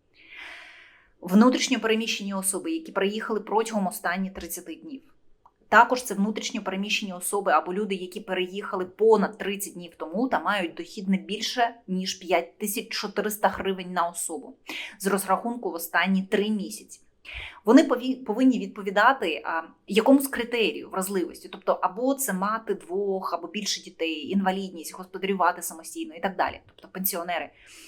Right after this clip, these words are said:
Також допомагають вагітним жінкам, яких є немовлята до дворічного віку та сім'ям з літніми людьми старше п'ятдесяти п'яти років.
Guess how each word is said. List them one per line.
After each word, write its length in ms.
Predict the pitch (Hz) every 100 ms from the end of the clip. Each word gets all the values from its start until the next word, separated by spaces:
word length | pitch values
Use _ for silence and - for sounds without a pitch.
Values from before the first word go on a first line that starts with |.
| - - -
Також 300 | 247 269 269
допомагають 520 | 190 196 190 226 226
вагітним 600 | 190 220 202 220 185 160
жінкам, 580 | 156 180 185 220 208 190
яких 340 | 160 - 190 185
є 120 | 208
немовлята 720 | 196 196 190 190 190 165 147
до 220 | 165 214
дворічного 640 | 196 175 196 196 180 160 156
віку 240 | 214 -
та 120 | 165 143
сім'ям 400 | - 214 196 - - -
з 200 | - 165
літніми 440 | 214 214 180 156
людьми 340 | 175 - - - _ -
старше 420 | - 156 - 196
п'ятдесяти 480 | 175 160 - - -
п'яти 260 | - -
років. 260 | - _